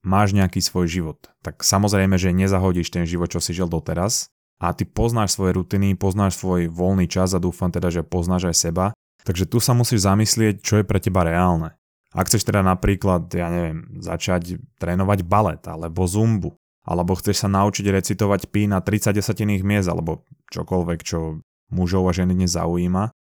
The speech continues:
Ale pre zjednodušenie povedzme, že chceš začať cvičiť. Opýtaj sa sám seba otázku, aká je pravdepodobnosť od jedna do desať, že budeš chodiť do posielky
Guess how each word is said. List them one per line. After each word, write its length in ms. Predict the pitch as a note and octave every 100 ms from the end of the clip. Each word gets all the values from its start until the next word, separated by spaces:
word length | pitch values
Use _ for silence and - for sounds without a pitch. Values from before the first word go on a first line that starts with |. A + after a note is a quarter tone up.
| _
Ale 240 | - F#2+ F#2+
pre 140 | G#2+
zjednodušenie 1040 | G2 A#2 C3+ B2 - B2 A#2 A2+ A2 G#2 - -
povedzme, 400 | G2+ G#2 G#2 G2
že 160 | F#2+
chceš 320 | - G2 F2+
začať 400 | E2+ E2+ - E2 -
cvičiť. 420 | - F#2 E2+ - - _ _ _
Opýtaj 480 | A#2 A#2 C3+ C3 A#2+
sa 220 | A2+ A2 G#2 F#2+
sám 300 | - - G#2
seba 240 | G2+ G#2 G2
otázku, 680 | F#2+ - F#2 F2+ - - -
aká 400 | G#2+ - A2+ G#2+
je 40 | -
pravdepodobnosť 1040 | F#2 F#2 G2+ F#2+ F#2+ F#2+ G2 F#2+ - -
od 160 | G2+ F2+
jedna 320 | G2 G#2 G#2+ F#2
do 160 | F2+
desať, 400 | F#2+ F2+ F#2+ F#2 -
že 320 | F2 F2+ F2
budeš 560 | F2+ E2 G#2+ A2+ A2+ -
chodiť 240 | G2+ G2+
do 140 | F#2+ F2+
posielky 800 | G2+ - G2+ G2 - G2 F#2+